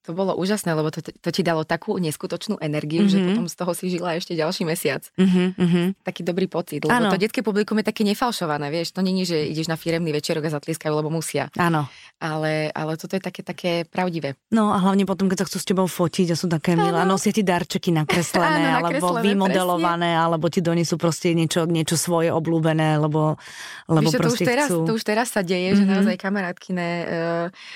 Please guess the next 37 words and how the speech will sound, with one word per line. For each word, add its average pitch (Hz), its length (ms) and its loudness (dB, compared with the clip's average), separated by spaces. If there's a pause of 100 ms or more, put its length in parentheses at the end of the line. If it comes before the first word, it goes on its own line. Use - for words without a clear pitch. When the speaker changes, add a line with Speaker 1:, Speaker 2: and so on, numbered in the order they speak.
Speaker 1:
deti 190 320 0
nám 190 160 2
napríklad 185 340 -2
poslali 190 380 0
poštou 185 380 -2
obrázky 175 420 -2
už 180 100 -2
nakreslené, 196 800 0 (240)
kde 170 220 -2
sme 185 140 2
boli 190 220 2
my 196 320 2
a 170 360 0
v - 160 -14
kostýmoch, 185 600 0
e, 180 80 -4 (320)
z 185 120 -4
klipu 190 340 0
Bábika 180 400 0
na 175 160 0
kľúčik. 196 400 0
Speaker 2:
Mhm. 190 160 4
Speaker 1:
A 196 160 4
úplne 233 320 -2
je 214 80 -4
to 214 80 -6
také, 214 220 -4
také 214 260 -4
milé. 196 420 -2
Sme 190 300 4
Speaker 2:
Mhm. 196 60 2
Speaker 1:
sa 196 100 0
do 185 120 -4
toho 208 200 -2
vrátili 185 400 -2
naspäť. 185 540 -4
Speaker 2:
Mhm. 190 340 4